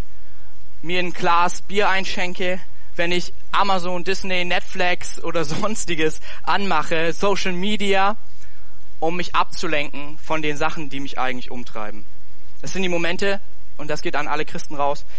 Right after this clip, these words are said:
wo wir geistliche Gewohnheiten zuallererst vernachlässigen. Ob die Zeit mit Gott, Bibel lesen, Sabbat,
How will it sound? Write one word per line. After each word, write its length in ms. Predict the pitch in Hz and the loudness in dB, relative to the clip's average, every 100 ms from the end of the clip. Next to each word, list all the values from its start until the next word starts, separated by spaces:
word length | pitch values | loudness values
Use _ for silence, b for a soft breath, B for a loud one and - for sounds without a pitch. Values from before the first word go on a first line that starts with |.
| B B B | B B B
wo 120 | 151 | 0
wir 80 | 156 | 0
geistliche 520 | 160 175 190 185 170 - - | 0 0 0 0 0 0 0
Gewohnheiten 560 | 147 151 175 160 147 147 | 0 0 0 0 0 0
zuallererst 640 | 143 135 147 123 131 123 | 0 0 -2 -2 -2 -2
vernachlässigen. 720 | 127 120 117 117 107 110 - - - B B B B B | -2 -2 -2 -2 -2 -2 0 0 0 B B B B B
Ob 140 | 151 | 0
die 100 | 170 | 0
Zeit 240 | 165 170 175 | 0 0 0
mit 140 | 151 | 0
Gott, 320 | 165 175 - - | 0 0 0 0
Bibel 260 | 185 175 | 0 0
lesen, 380 | 156 147 143 139 | 0 0 0 -2
Sabbat, 560 | - 160 165 143 139 | 0 0 0 0 0